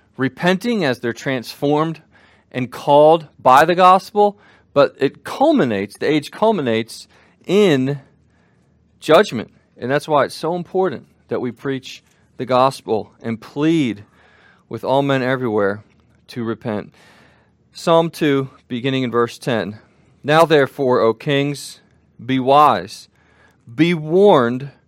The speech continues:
O rulers of the earth. Serve the Lord with fear and rejoice with trembling. Kiss the Son," or honor the Son.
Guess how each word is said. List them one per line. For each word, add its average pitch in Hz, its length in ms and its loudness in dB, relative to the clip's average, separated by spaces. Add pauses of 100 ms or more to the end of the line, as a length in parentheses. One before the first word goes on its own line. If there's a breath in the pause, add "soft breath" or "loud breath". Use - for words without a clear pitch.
(400)
O 131 160 0
rulers 139 840 0 (260)
of 120 240 -6
the 131 160 -6
earth. 123 480 2 (800)
Serve 180 520 2
the 160 120 2
Lord 151 380 2
with 123 180 -6
fear 107 600 -4 (440)
and 147 180 -2
rejoice 165 760 2 (260)
with 139 160 -6
trembling. 123 540 -4 (760)
Kiss 226 320 2
the 220 140 -4
Son," 135 600 0 (100)
or 135 180 2
honor 143 360 4
the 101 100 -10
Son. 92 380 -10